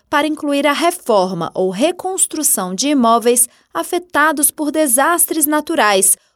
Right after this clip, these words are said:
como enchentes, desmoronamentos ou incêndios. A medida preenche uma lacuna legal para permitir que famílias reconstruam seus lares sem recorrer a soluções emergenciais, como abrigos temporários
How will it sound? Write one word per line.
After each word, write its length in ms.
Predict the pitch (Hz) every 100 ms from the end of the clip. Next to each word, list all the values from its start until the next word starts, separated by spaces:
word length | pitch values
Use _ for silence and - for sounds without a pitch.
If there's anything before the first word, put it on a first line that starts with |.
| _
como 260 | 190 175 156
enchentes, 760 | 160 - 233 247 247 247 220
desmoronamentos 1160 | 277 339 302 302 302 302 311 226 220 233 226 -
ou 220 | 233 247
incêndios. 760 | 285 285 - 202 190 156 - - _ _ -
A 80 | 339
medida 500 | 330 214 214 277 214
preenche 500 | 220 190 208 214 -
uma 140 | 214
lacuna 400 | 214 202 202 202
legal 480 | 202 269 214 196 202 _ _ -
para 180 | 349
permitir 560 | 339 320 285 269 247 240
que 140 | 247
famílias 640 | 233 226 208 214 226 220 214
reconstruam 680 | 285 294 302 - - 302 285
seus 260 | - 311
lares 500 | 269 220 208 214 - - _ _
sem 320 | - - 320
recorrer 500 | 294 311 226 190 240
a 60 | 233
soluções 640 | - 269 262 - 269 277
emergenciais, 1000 | 294 302 285 294 294 - 277 208 156 - - _ _
como 340 | - 175 165 165
abrigos 520 | 160 247 277 311 -
temporários 760 | 320 311 302 226 226 240 -